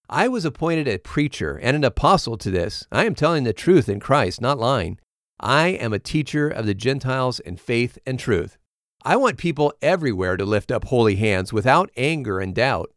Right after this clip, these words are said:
In the same way, I want women also to dress themselves in proper clothing, with modesty and decency, not just with braided hair, gold, pearls, or expensive clothing, but instead with good works, which is appropriate for women professing godliness.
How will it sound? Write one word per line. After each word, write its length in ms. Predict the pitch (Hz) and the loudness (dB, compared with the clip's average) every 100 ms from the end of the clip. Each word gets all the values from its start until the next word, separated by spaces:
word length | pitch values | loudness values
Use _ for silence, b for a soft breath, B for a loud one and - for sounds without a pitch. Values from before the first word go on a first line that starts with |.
| _ _ _ | _ _ _
In 140 | 131 | -2
the 60 | 147 | 0
same 260 | - 185 190 | 2 2 4
way, 240 | 180 226 - - | 2 0 -4 -6
I 140 | 107 165 | 0 2
want 240 | 190 190 | 2 0
women 260 | 160 185 175 | 0 0 2
also 480 | 123 147 - 101 | 4 4 4 2
to 160 | 95 120 | 2 -2
dress 360 | 104 147 190 - | 2 2 2 0
themselves 600 | 170 151 139 147 160 127 | 0 2 2 2 2 -2
in 100 | 104 | -2
proper 340 | 120 123 156 | 2 2 0
clothing, 540 | - 120 139 107 82 87 | 2 4 4 0 -4 -4
with 180 | 117 123 | -4 0
modesty 680 | 110 156 165 - - 104 | 0 2 0 -2 -6 -4
and 120 | 92 95 | -4 0
decency, 640 | 139 170 117 - 90 85 - _ _ _ | 0 0 -2 -2 -4 -6 -12 _ _ _
not 240 | 131 175 127 | 0 0 0
just 340 | 135 156 - | -2 -2 -2
with 220 | 113 90 | -4 -2
braided 360 | 104 117 123 82 | 0 2 2 0
hair, 440 | 95 123 110 87 | 0 2 2 0
gold, 560 | 92 104 120 110 87 - | -2 2 4 4 2 -2
pearls, 480 | 113 131 110 104 95 | 2 4 4 0 -6
or 60 | |
expensive 500 | 95 - 131 127 98 | -8 -4 -4 -2 -6
clothing, 480 | - 113 120 87 95 - _ _ _ - | 2 4 4 2 -4 -14 _ _ _ -2
but 140 | 143 | 0
instead 520 | 147 - 139 156 208 - _ _ | 0 0 4 4 2 -4 _ _
with 180 | 135 - | -6 2
good 160 | 185 160 | 4 4
works, 540 | 113 151 - - - _ | 2 2 -2 -10 -12 _
which 160 | 117 123 | 0 2
is 140 | 104 | 0
appropriate 580 | 98 123 147 113 98 87 | 4 4 6 6 2 2
for 140 | 98 | 0
women 320 | 92 101 90 | 2 2 0
professing 520 | 90 104 - 104 95 90 | -2 -2 2 2 0 2
godliness. 600 | 107 135 90 87 101 | 2 2 0 -2 -4